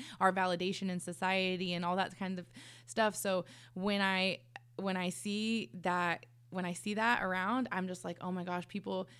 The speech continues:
it's just, it's just a severe, like, problem. Like, fat phobia is a severe problem where we don't e-, it's so ingrained in our society and, like, in little things, in commercials, you know, in, in when you go to, when you go shopping for clothes, uh, on social media, TikTok, like,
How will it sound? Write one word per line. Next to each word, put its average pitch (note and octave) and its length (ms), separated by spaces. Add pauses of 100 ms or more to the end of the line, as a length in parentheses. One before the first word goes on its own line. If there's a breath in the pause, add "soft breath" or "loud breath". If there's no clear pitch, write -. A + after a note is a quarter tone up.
(720 loud breath)
it's A3 140
just, C4 140
it's - 160
just B3+ 180
a E4 60
severe, G3 600
like, E3 260
problem. C#3+ 500
Like, D#3+ 160
fat F#3 260
phobia F#3+ 320
is F3 80
a F#3 80
severe F3 360
problem E3+ 360
where E3 120
we E3+ 120
don't F3 220
e-, D3+ 100
it's E3 140
so G3+ 200
ingrained F3 460
in E3+ 100
our E3 120
society E3 720
and, E3 220
like, D#3+ 180
in E3+ 220
little E3+ 220
things, E3+ 280
in E3 100
commercials, F3 880
you F3 80
know, E3 260
in, D#3+ 320 (320 loud breath)
in F3 200
when F3+ 100
you F3 60
go F3+ 100
to, E3+ 80
when F3+ 240
you E3+ 80
go E3 60
shopping F3+ 400
for E3+ 100
clothes, G3 840
uh, F3+ 140
on F3 160
social F3+ 320
media, G3+ 720
TikTok, G#3+ 560
like, F3+ 200